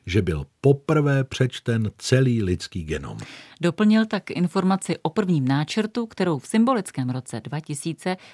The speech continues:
Speaker 2: zvěstovali světu americký prezident Bill Clinton a britský premiér Tony Blair.
Speaker 1: Na projektu celoplanetárního významu se kromě Spojených států a Velké Británie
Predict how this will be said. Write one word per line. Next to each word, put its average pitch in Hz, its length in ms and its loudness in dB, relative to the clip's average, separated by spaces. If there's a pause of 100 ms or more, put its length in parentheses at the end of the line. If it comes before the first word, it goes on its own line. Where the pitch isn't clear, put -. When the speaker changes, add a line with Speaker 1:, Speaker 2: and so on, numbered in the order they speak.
Speaker 2:
zvěstovali 156 680 -2
světu 147 380 -6
americký 156 500 -4
prezident 135 480 -2
Bill 113 200 -6
Clinton 185 440 0 (100)
a 220 180 -2
britský 180 420 -6
premiér 135 520 -2
Tony 117 240 -6
Blair. 113 300 -8 (520)
Speaker 1:
Na 92 140 -2
projektu 160 520 0
celoplanetárního 135 1500 2
významu 120 600 2
se 110 200 -6
kromě 101 340 -2
Spojených 101 480 -2
států 127 480 -2
a 101 40 0
Velké 92 360 -2
Británie 107 640 -2